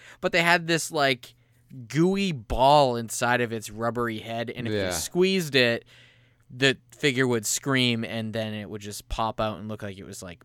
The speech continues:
Speaker 1: pus or, like, a blood bubble or something like that. So that was what I had Stretch Armstrong-wise,
Speaker 2: Oh, yeah.
Speaker 1: which, grateful for that evolution for my own personal sake. But Vac-Man, just a brilliant way to, like,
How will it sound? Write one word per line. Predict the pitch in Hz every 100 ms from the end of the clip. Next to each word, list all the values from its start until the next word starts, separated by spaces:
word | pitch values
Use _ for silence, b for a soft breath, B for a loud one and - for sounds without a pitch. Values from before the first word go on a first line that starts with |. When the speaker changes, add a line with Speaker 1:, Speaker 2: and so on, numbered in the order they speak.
| -
Speaker 1:
pus | - 101 101 110
or, | 98
like, | 95
a | 90 85 90 - -
blood | 101 95 98
bubble | 104 98 98 95
or | 95
something | 104 98 98
like | 95 90 -
that. | 92 85 87 -
So | - 85 85 - B B B
that | 139 220
was | 170
what | 139 123
I | 131 139
had | 117 104 92
Stretch | - 107 -
Armstrong-wise, | 101 101 - 98 90 87 85 78 76 - - _ -
Speaker 2:
Oh, | 107
yeah. | 92 104
Speaker 1:
which, | 101 92 - - _ _ _
grateful | - 151 180 175 143
for | 135
that | 123 127 120
evolution | 117 110 101 95 - 98 90 87 - _
for | - 104
my | 104 104
own | 110 127 120
personal | 110 101 - 85
sake. | - 92 85 -
But | 120 113 - _ -
Vac-Man, | 135 196 - 156 139 123 120 _ -
just | 254 -
a |
brilliant | 185 135 143 147 139 117 -
way | 120 127 127
to, | 123
like, | 107 104